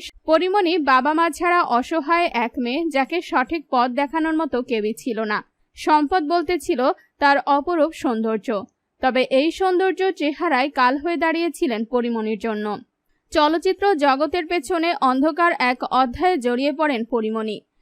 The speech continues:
এক পর্যায়ে তার জীবনে আবির্ভাব হয় ডিবি হারুনের। অত্যন্ত চতুর হারুন পরীমণির দুর্বলতাকে হাতিয়ার হিসেবে ব্যবহার করে নিজের স্বার্থ হাসিল করতে শুরু করেন। সাবেক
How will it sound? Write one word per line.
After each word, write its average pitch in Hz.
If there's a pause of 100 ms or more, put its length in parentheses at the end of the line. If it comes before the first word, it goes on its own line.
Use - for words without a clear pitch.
(260)
এক 233
পর্যায়ে 247
তার 240
জীবনে 247
আবির্ভাব 320
হয় 302
ডিবি 294
হারুনের। 208 (520)
অত্যন্ত 359
চতুর 339
হারুন 254
পরীমণির 320
দুর্বলতাকে 285
হাতিয়ার 294
হিসেবে 320
ব্যবহার 247
করে 262 (340)
নিজের 302
স্বার্থ 262
হাসিল 254
করতে 240
শুরু 220
করেন। 214 (520)
সাবেক 330